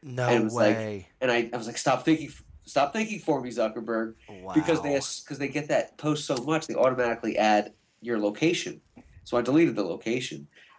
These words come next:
Speaker 2: But tell me if I'm not right here. The, uh, you know, the posts of, uh, "Hey,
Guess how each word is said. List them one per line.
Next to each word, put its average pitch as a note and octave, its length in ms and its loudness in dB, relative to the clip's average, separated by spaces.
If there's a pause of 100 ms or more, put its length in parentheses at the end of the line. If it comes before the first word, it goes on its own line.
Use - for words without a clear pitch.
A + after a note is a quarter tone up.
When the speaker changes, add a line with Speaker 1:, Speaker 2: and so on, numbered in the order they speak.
(100)
Speaker 2:
But A#2+ 300 4 (1040)
tell E4+ 160 4
me D4 60 6
if A3+ 80 0
I'm G3+ 60 0
not D#3 200 4
right G3+ 180 4
here. - 160 -14 (320)
The, C3 300 -2
uh, G#2 300 0 (440)
you G#2 120 -2
know, F#2 180 -6
the F#2 120 -10
posts D#3 420 0
of, F#2+ 240 0 (320)
uh, C#2 160 -8 (320)
"Hey, G2+ 460 -2